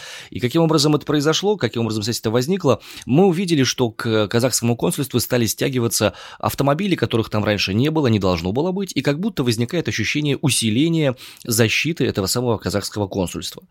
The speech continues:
Перейдем, наверное, от, э, каких-то абстрактных вещей к вещам чуть более конкретным. Э, этот выпуск мы посвящаем исследованию того, что происходит в Казахстане и чем эти события могут отозваться нам с вами и всему постсоветскому пространству. У нас сегодня будет несколько экспертов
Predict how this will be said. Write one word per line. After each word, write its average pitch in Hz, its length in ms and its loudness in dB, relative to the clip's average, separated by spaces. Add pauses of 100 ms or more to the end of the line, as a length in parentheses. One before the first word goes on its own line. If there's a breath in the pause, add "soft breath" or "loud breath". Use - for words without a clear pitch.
(400 loud breath)
Перейдем, 131 400 4
наверное, 117 340 4
от, 104 220 2
э, 98 280 2
каких-то 101 300 -2
абстрактных 123 400 0
вещей 139 240 0
к - 80 -6
вещам 110 260 2
чуть 104 140 -4
более 123 220 2
конкретным. 180 600 0 (220 loud breath)
Э, 104 140 4
этот 143 240 0
выпуск 143 260 0
мы 139 100 2
посвящаем 120 720 2
исследованию 113 600 2
того, 113 480 4
что - 260 0
происходит 107 640 0
в - 40 -18
Казахстане 175 540 0
и 170 160 0
чем 151 360 2
эти 113 160 0
события 180 840 0
могут 131 640 0 (160)
отозваться 117 840 2 (160)
нам 104 440 4
с - 160 -2
вами 131 360 2
и 180 160 -2
всему 123 300 0
постсоветскому 98 640 0
пространству. 85 560 -2
У - 20 0
нас 139 140 2
сегодня 113 240 2
будет 107 240 0
несколько 107 360 0
экспертов 156 540 0